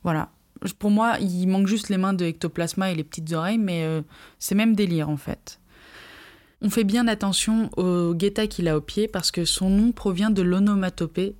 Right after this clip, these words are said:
beto beto, désignant le bruit que font ses sandales quand il marche.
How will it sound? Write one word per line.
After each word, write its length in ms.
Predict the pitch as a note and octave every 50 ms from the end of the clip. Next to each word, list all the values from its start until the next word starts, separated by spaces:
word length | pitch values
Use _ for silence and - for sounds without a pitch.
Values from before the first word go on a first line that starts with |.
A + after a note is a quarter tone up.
| - -
beto 340 | E3 D#3+ G3+ G3+ G3+ G#3+ G3+
beto, 360 | E3+ E3+ E3 - - - - - - - -
désignant 540 | D#3 D3 F3+ E3+ E3 D#3+ E3 E3+ F3+ G3+
le 100 | G#3 F#3+
bruit 220 | E3 D#3 D#3 F#3 G3+
que 100 | - F3+
font 340 | D3+ - - D#3+ D#3+ E3+ - - -
ses 160 | - - F3
sandales 340 | - - D3+ D3+ F#3 D#3+ E3
quand 260 | - - D3+ - -
il 60 | D3
marche. 460 | - - - - - - - - -